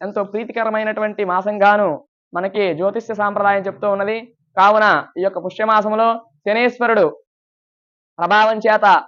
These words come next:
బాధపడుతున్నటువంటి జాతకులందరూ కూడా, అంటే జాతకరీత్యా అష్టమ స్థానంలో శనీశ్వరుడు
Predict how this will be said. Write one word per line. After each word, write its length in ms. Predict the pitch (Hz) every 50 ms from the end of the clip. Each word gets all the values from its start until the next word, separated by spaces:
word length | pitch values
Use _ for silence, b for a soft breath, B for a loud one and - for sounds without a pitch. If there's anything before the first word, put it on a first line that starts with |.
| -
బాధపడుతున్నటువంటి 920 | - 165 285 294 214 208 214 208 208 220 214 214 196 214 214 208 208 202 165
జాతకులందరూ 640 | 160 185 196 196 214 208 208 202 208 202 202 208 196
కూడా, 360 | - 208 208 214 220 220 - - _
అంటే 440 | 185 196 208 214 196 156 143 - - _ _ _ _ _ _ _ _ _ _ _ _
జాతకరీత్యా 920 | 151 175 190 220 - 233 220 233 233 226 226 - 233 233 233 233 233 233 - - _ -
అష్టమ 260 | 170 - - 254 254 262
స్థానంలో 640 | 254 - 254 233 233 226 233 226 226 208 175 -
శనీశ్వరుడు 760 | - 208 208 214 226 220 220 220 220 220 208 208 190 - -